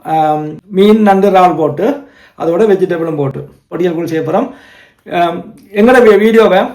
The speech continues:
கூழ் வீடியோவை நீங்க வடிவா-, முழுமையா பாருங்க. நீத்து பூசணிக்காய்னு சொல்றது எங்களோட இடத்துல, இந்த வெள்ளை பூசணிக்காய். இது வந்து கண்டிப்பா கூழுக்கு போடுங்கோ, ஒடியல் கூழுக்கு போடுங்கோ,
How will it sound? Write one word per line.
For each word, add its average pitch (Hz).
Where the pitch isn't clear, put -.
கூழ் 220
வீடியோவை 214
நீங்க 202
வடிவா-, 208
முழுமையா 226
பாருங்க. 190
நீத்து 254
பூசணிக்காய்னு 226
சொல்றது 185
எங்களோட 185
இடத்துல, 202
இந்த 208
வெள்ளை 220
பூசணிக்காய். 180
இது 226
வந்து 262
கண்டிப்பா 247
கூழுக்கு 247
போடுங்கோ, 214
ஒடியல் 202
கூழுக்கு 202
போடுங்கோ, 196